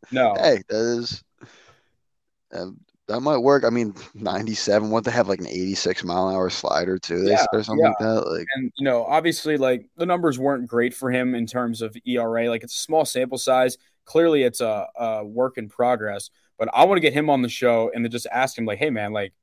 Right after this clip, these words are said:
Speaker 1: how the hell did this happen?
Speaker 2: What is happening?" Like, <laughs>
Speaker 1: Yeah, what,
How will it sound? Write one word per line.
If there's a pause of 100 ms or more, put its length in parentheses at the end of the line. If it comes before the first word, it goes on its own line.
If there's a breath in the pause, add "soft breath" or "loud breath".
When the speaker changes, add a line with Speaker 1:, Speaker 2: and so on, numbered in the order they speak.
(160)
Speaker 1:
how
the
hell
did
this
happen? (440 loud breath)
Speaker 2:
What
is
happening?"
Like,
<laughs>
Speaker 1:
Yeah,
what,